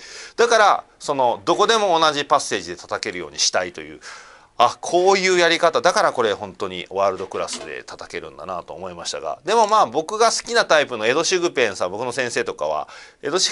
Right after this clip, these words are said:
グペン先生はもう全然、もうそこにあるドラムセットは何だっていい、もう場所さえ変えないって感じだったし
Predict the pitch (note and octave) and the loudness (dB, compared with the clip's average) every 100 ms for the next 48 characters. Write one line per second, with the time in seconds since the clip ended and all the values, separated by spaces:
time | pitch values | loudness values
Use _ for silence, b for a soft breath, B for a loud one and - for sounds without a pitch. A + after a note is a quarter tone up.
0 | - D#3+ D3 B2 A#2 A2 F#2 F#2 F2+ B2+ | 0 -2 0 -2 2 2 2 0 -4 -4
1 | C3+ B2+ B2+ B2 B B B C3 B2 D3+ | -2 -2 -2 -4 B B B -8 -2 0
2 | F#3+ F#3 F3 B2 A2 A2 G2 E2+ F2 A#2+ | 4 4 4 4 2 -2 -8 -10 -2 0
3 | B2+ B2+ A#2+ A#2 F2+ F#2+ - - G3 F#3+ | 4 2 2 -4 -6 -4 0 0 0 2
4 | G3+ - G2+ F#2 F#2 F2 - E2+ D#2+ D#2+ | 2 2 -4 -6 -8 -10 -12 -12 -12 -12
5 | - - | -12 -14